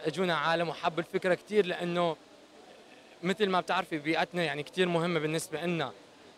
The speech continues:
فلازم نحافظ عليها دائما ونقدم، نحاول نجي بحلول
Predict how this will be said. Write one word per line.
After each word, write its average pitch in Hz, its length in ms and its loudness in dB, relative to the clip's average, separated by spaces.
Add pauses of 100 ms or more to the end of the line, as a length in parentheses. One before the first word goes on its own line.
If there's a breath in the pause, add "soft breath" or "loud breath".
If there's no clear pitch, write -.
(140)
فلازم 156 800 2
نحافظ 165 380 -2
عليها 156 260 0
دائما 160 460 0
ونقدم، 165 920 -2 (340)
نحاول 196 520 6 (280)
نجي 175 300 -2
بحلول 170 640 2